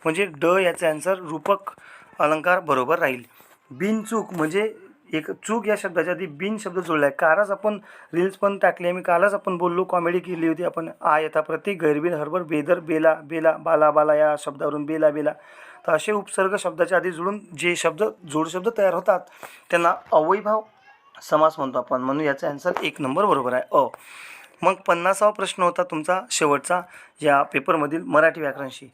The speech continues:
पुढील दोन विधाने वापरून केवल वाक्य बनवा. तुम्हाला केवल वाक्य शिकवताना मी सांगितलं आहे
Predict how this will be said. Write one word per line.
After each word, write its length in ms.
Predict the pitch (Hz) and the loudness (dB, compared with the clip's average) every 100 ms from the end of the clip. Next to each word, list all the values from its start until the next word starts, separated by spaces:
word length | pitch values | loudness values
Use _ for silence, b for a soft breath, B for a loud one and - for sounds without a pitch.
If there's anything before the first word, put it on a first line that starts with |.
| b b b - | b b b -4
पुढील 260 | 208 233 | 0 0
दोन 440 | 185 170 214 254 254 | 2 2 4 2 -2
विधाने 360 | 190 165 170 | -2 -2 0
वापरून 400 | 175 156 175 208 - | 0 -2 -4 -8 -4
केवल 260 | 175 165 165 | -2 0 0
वाक्य 220 | 143 135 | 0 -2
बनवा. 240 | 127 127 | -2 -2
तुम्हाला 380 | 123 170 170 175 | -2 0 2 2
केवल 260 | 160 151 156 | 0 0 2
वाक्य 220 | 165 175 | 0 -4
शिकवताना 420 | 165 151 170 170 | -8 -6 -4 -2
मी 120 | 175 | -4
सांगितलं 400 | - 156 180 | -4 -2 -2
आहे 80 | 180 | -2